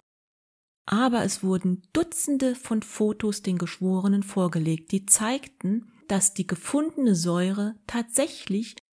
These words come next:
innerhalb von vierundzwanzig Stunden dazu führte, die Körper aufzulösen. Und dieser Auflösungsprozess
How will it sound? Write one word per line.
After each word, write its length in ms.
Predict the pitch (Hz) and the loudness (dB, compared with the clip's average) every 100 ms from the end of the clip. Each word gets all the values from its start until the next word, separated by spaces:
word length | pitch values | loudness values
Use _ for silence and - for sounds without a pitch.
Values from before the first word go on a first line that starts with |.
| _ | _
innerhalb 540 | - 302 311 269 254 254 | -2 0 2 0 0 -2
von 180 | 180 175 | -6 -6
vierundzwanzig 800 | - 285 302 302 - 185 165 165 | -2 -2 -2 -4 -4 -4 -4 -10
Stunden 520 | - 214 220 226 208 | -6 0 0 0 -2
dazu 300 | 165 160 170 | -2 -4 -8
führte, 600 | - - 254 262 269 269 | -8 -4 -2 -2 -4 -4
die 140 | 269 | -4
Körper 640 | - - 160 180 - - - | -6 -4 -2 -2 -4 -6 -4
aufzulösen. 1000 | 175 165 - - 160 156 160 - 156 160 _ _ _ _ - | -4 -4 -6 -6 -4 -4 -6 -6 -8 -8 _ _ _ _ 0
Und 340 | 180 170 - | 2 2 6
dieser 340 | 294 339 302 - | 6 6 4 2
Auflösungsprozess 1400 | 208 233 196 175 170 180 - - 185 - 220 247 - | 0 2 4 4 4 0 -2 -4 -2 0 0 0 -2